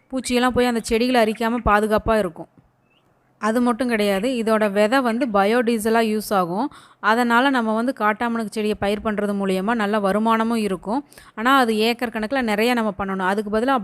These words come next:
வேலிகளா வச்சுக்கிட்டோம்னா இந்த மூலிகை இனங்கள் நம்மளுக்கு அழியாம எப்பவும் கிடைச்சிக்கிட்டே இருக்கும். வேலிகள் மனித உயிர்களுக்கு மட்டும் பாதுகாப்பா இல்ல,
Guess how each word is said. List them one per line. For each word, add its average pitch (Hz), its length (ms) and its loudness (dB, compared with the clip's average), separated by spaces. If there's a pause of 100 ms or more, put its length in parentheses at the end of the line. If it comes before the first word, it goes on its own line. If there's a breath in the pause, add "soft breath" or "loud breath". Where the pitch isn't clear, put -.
(140)
வேலிகளா 277 440 4
வச்சுக்கிட்டோம்னா 202 600 -4 (500 soft breath)
இந்த 233 160 -2
மூலிகை 285 440 4
இனங்கள் 233 320 0
நம்மளுக்கு 214 300 0
அழியாம 226 420 2
எப்பவும் 233 260 -6
கிடைச்சிக்கிட்டே 214 560 -2
இருக்கும். 185 260 -8 (1160 soft breath)
வேலிகள் 254 440 2
மனித 214 320 -2
உயிர்களுக்கு 226 400 0
மட்டும் 214 280 -6
பாதுகாப்பா 208 540 0
இல்ல, 165 100 -4